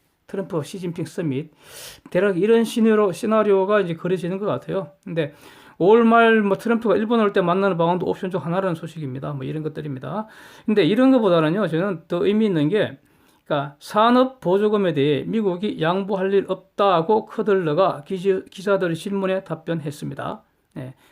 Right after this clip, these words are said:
"우리는 시간표 관심 없고 옳은 딜에만 관심 있고 보조금 양보는 옳지 않다." 뭐 이런 겁니다. 에, 제가 두고 보자고 말씀드렸습니다, 어저께.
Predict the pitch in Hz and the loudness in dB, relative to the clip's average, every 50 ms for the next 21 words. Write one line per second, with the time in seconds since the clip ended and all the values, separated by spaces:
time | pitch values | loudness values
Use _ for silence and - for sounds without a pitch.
0 | _ - 180 190 208 226 233 175 160 - 196 202 214 214 - - 214 220 233 - | _ -10 -6 -4 0 0 0 -2 -2 -2 -2 0 0 -2 -2 0 0 0 0 -2
1 | - _ _ _ - 143 143 - 196 160 120 - - 160 175 175 120 - - _ | -10 _ _ _ -6 -6 -4 -4 -4 -4 -6 -4 -2 0 0 0 0 -2 -6 _
2 | - - 208 220 220 214 214 - 226 214 202 202 208 220 214 - - - - - | -6 -2 0 2 2 2 0 -2 0 0 0 0 0 -2 0 0 -2 -4 -2 -4
3 | 165 147 139 - - 82 76 65 - - - _ _ - 156 185 180 196 190 196 | -6 -6 -6 -6 -8 -8 -8 -8 -10 -14 -20 _ _ -4 -4 -2 0 0 0 0
4 | 196 170 165 160 165 175 190 170 170 180 180 - 180 165 165 165 - 185 160 139 | 0 2 0 0 0 -2 -2 -2 -4 -6 -8 -6 -8 -8 -8 -8 -6 -8 -6 -6
5 | 143 156 156 151 147 143 131 139 131 131 127 - _ _ - - - _ _ - | -6 -8 -8 -6 -6 -6 -8 -10 -12 -16 -18 -20 _ _ -20 -20 -20 _ _ -12
6 | 147 131 131 127 - - 165 160 170 180 175 - _ _ - 202 185 180 175 - | -10 -10 -10 -10 -8 -4 -2 -2 -2 -2 -4 -8 _ _ -8 -4 -4 -4 -4 -4
7 | 190 185 175 170 170 185 202 196 _ - 160 143 143 147 - 175 165 160 - 151 | -4 -2 0 0 0 0 -2 -4 _ -8 -4 -4 -4 -4 -4 -8 -8 -8 -10 -12
8 | 151 165 165 - 180 151 143 147 165 151 135 135 139 143 - 135 147 185 208 | -12 -12 -10 -10 -10 -8 -6 -6 -4 -6 -6 -8 -10 -10 -10 -10 -10 -10 -12